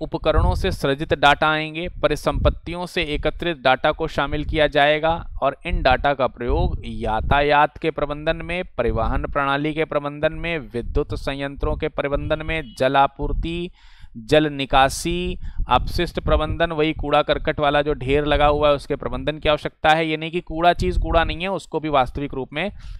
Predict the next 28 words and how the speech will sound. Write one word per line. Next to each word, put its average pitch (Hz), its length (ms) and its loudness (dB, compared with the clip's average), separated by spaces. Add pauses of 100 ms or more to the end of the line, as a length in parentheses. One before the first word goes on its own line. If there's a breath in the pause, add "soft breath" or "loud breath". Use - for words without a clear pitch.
किसी 147 180 -4
न 147 80 -2
किसी 165 340 -4
फॉर्म 127 360 -4
में 143 80 -2
हम 135 120 -4
यूज़ 127 280 -8
कर 147 120 2
सकते 170 300 -4
हैं, 165 220 -2
रीयूटिलाइज 147 760 -2
कर 147 120 0
सकते - 320 -8
हैं। 180 160 -8 (640 loud breath)
विधि 147 260 0
प्रवर्तन 165 500 2
होना 165 300 -2
चाहिए, 165 480 0
सूचना 151 440 -6
प्रणाली 135 420 -2
होनी 160 280 -6
चाहिए, 160 420 0
स्कूलों, 147 580 -4
पुस्तकालयों 143 720 0
और 156 200 0
अस्पतालों 139 640 0
आदि 135 220 -2
का 180 300 0